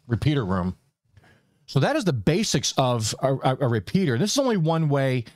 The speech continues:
that it's done, and it's one of the ones I found online. I was doing some research on. I wanted to bring you guys a show and kind of explain the nuts and bolts of this without going overly crazy with it,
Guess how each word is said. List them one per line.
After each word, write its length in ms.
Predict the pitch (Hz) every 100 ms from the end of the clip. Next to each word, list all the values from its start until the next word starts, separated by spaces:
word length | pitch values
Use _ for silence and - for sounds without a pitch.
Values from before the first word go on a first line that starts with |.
| -
that 140 | 135
it's 100 | 127
done, 280 | 113 127 120
and 60 | 123
it's 120 | 107
one 160 | 160
of 40 | 202
the 60 |
ones 160 | 185 165
I 80 | 156
found 320 | - 151 151
online. 280 | 147 135 131
I 20 |
was 100 | 127
doing 200 | 151 170
some 200 | 156 147
research 420 | 139 131 139 117
on. 120 | 127
I 40 | 120
wanted 260 | 131 156
to 40 | 147
bring 200 | 139 143
you 60 |
guys 220 | 135 131 120
a 60 |
show 200 | 107 151
and 80 | 127
kind 140 | -
of 80 | 156
explain 640 | 131 - - 147 143 127 110 _ _ _ -
the 100 | 113
nuts 300 | 120 143 -
and 140 | 131
bolts 320 | 98 147 202 -
of 100 | 101
this 500 | 95 90 - - - - _ _ _ _ -
without 320 | 123 131 175
going 300 | 143 160 139
overly 360 | 135 143 139 123
crazy 460 | - 151 165 147 135
with 220 | 110 101
it, 140 | 104